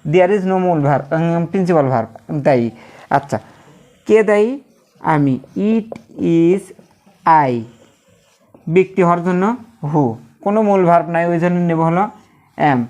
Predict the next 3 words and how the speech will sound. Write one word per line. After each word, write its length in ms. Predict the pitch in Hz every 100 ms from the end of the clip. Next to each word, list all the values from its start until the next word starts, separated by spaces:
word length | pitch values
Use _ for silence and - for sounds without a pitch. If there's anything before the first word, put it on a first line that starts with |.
| - - -
জন্য। 260 | 175 190 185 139 120 - _ - - - _ _ _ _
<clears throat> 1160 | 208 214 180 127 - - _ _ _ - -
I 20 | 180